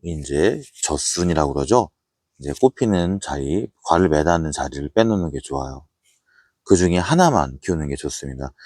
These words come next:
물론, 어, 좀 아깝다, 이쁘게, 그리고 나는 큰 게 필요 없다 싶으면 두 개를 매달아도 괜찮습니다. 저희는 그래도 상품을 만들기 위해서 좀 열악하지만은 저희는 물을 많이 주지 않을 거예요.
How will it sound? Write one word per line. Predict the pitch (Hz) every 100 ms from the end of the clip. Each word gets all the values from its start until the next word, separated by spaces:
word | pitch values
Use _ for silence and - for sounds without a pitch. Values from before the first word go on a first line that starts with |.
| - - _
물론, | 104 113 95 107 76 - _ _ _ _
어, | 82 80 76 73 76 80
좀 | 160
아깝다, | 131 80 117 123 - 92 85 -
이쁘게, | 104 - 123 120 107
그리고 | 107 104
나는 | 95 87 101
큰 | - 170
게 | 170
필요 | - 156
없다 | 101 -
싶으면 | 80 - - 90 101
두 | - 107
개를 | 131 123 127 131 - -
매달아도 | 73 73 71 71 71
괜찮습니다. | 78 73 71 - 67 64 64 _ - - - -
저희는 | - 90 87
그래도 | 85 82 76
상품을 | 80 - - 131
만들기 | 104 71 80 87 76
위해서 | 69 67 87 101 - - - - _
좀 | 107
열악하지만은 | 104 110 120 127 113 107 107 120 67 - - -
저희는 | 120 135 127
물을 | 107 139
많이 | 107 101
주지 | 120 110 120
않을 | 82 87
거예요. | - 71 76 117